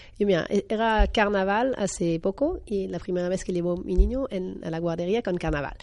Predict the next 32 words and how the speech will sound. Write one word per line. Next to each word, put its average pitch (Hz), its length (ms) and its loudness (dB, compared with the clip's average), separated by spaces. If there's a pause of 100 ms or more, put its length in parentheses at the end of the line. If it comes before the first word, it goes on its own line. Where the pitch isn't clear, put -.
(420)
Ah, 160 340 -6
y 202 80 0
entonces 185 540 -2
me 175 80 2
sorprendió 175 480 0
un 247 60 2
montón, 190 340 0
tienen 185 420 -2
año 170 220 -4
y 170 60 -2
medio, 151 300 -8
entonces - 380 -6
no 170 140 2
deciden 175 420 -2
realmente 165 540 -2
de 165 160 -6
qué 175 120 -4
se 175 120 -6
van 170 160 -2
a 170 40 0
di-, 175 160 -2 (140)
a 185 80 0
disfrazar 180 540 4
todavía. 196 440 10 (460)
<laughs> - 460 -12
Entonces, 220 480 0 (220)
las 208 280 -2
niñas, 233 640 0 (220)
muchas, 190 600 2 (540)
eran 170 240 2
princesas. - 760 -4 (460)
Am, 165 1000 2